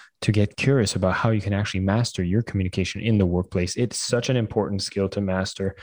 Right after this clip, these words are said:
I think especially in the digital age, you've given also some cool ideas that people can optimize when it comes to doing our Zoom meetings, whether it's about making sure you have good audio, the lighting, the cameras as well. But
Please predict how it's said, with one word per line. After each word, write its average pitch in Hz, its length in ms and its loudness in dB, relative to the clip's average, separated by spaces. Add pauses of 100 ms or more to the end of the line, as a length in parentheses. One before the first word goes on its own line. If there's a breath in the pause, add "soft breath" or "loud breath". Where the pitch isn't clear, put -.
(200 loud breath)
I 113 80 2
think 104 140 2
especially 101 320 0
in 98 80 2
the 95 40 0
digital 98 360 2
age, 95 240 0
you've 92 160 -4
given 98 200 2
also 92 280 0
some 101 180 -4
cool 110 300 4
ideas 95 360 4
that 85 160 -2
people 95 420 -2 (340 loud breath)
can 120 260 0
optimize 98 580 2
when 95 140 0
it 92 100 -6
comes 98 300 -2
to 95 120 -6
doing 95 240 -2
our 87 100 -2
Zoom 101 300 0
meetings, 101 380 0 (280 loud breath)
whether 101 180 2
it's 90 140 0
about 92 200 2
making 95 240 -2
sure 101 140 -2
you 92 60 -2
have 92 160 -2
good 92 160 0
audio, 98 440 2
the 92 120 0
lighting, 90 420 -2
the 92 80 -6
cameras 95 500 -2
as 90 140 -4
well. 95 220 2
But 98 220 0